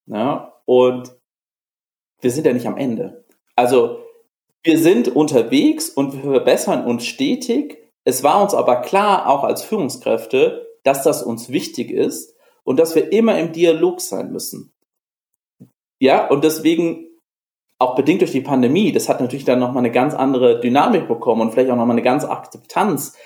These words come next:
Aber ich glaube, das ist super entscheidend, was du sagst. Also das ist ein Weg dorthin und kein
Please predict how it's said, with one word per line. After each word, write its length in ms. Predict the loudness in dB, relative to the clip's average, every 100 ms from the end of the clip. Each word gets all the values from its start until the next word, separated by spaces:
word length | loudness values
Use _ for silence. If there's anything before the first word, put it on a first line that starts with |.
| -20 -20 _ -2
Aber 500 | 0 4 4 4 0
ich 100 | 0
glaube, 200 | 2 4
das 180 | 2
ist 100 | 0
super 220 | -6 -2 -2
entscheidend, 400 | 0 0 0 -2
was 140 | -4
du 80 | -6
sagst. 360 | -6 -6 -8
Also 180 | -8 -6
das 200 | -6 -8
ist 260 | -10 -14 -2
ein 360 | 0 0 -2 -2
Weg 480 | 4 4 4 -2 -2
dorthin 760 | 0 2 0 -4 -2 -4 -6 _ _ _ _ _
und 240 | -2 -2 -2
kein 600 | 0 2 2 0 -4